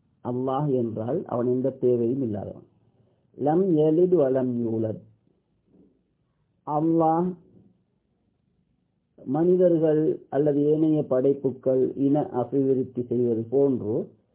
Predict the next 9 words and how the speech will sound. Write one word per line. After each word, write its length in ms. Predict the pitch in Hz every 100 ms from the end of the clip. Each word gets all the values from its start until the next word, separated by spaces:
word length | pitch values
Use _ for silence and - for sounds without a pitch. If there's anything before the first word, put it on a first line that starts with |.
| _ _ _ _ _ _
அவன் 400 | - 135 135 127 -
பெற்றெடுக்கவும் 840 | 143 143 - 170 165 - 156 160
இல்லை 280 | 139 120 120
எவரையும், 680 | 120 120 113 110 113 117 123 _ _ _ _ _ -
அவன் 560 | 110 131 135 131 131 - _ _
யாருக்கும் 600 | 127 131 131 135 - 123
குழந்தையாக 680 | 127 135 147 147 147 139 131
பிறக்கவும் 680 | 123 131 139 139 139 139 151
இல்லை. 300 | 104 87